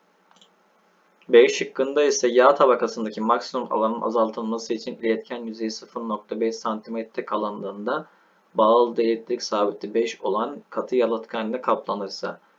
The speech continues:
Biz burada iletkenimizin etrafını sıfır nokta beş santim kalınlığında bir yalıtkan ile kaplayacağız. Ve bunun sonucunda yağ tabakasındaki en büyük alan şiddeti ne olur diye sormuş.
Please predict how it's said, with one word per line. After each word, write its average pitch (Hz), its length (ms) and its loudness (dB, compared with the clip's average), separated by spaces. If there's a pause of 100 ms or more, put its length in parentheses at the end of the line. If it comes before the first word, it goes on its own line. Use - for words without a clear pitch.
(560)
Biz 117 240 -4
burada 135 340 2
iletkenimizin 123 640 -2
etrafını 120 640 -2
sıfır 120 260 -6
nokta 117 340 -4
beş 117 140 -2
santim 110 360 -4
kalınlığında 110 680 -4
bir 113 280 -4
yalıtkan 110 460 -4
ile 92 100 -12
kaplayacağız. 98 800 -4 (960)
Ve 113 160 0
bunun 127 180 0
sonucunda 123 420 -4
yağ 123 240 4
tabakasındaki 113 720 -2
en 117 340 -4
büyük 110 240 0
alan 113 280 -2
şiddeti 127 480 -6
ne 123 80 0
olur 104 340 0
diye 95 140 -4
sormuş. 110 600 -8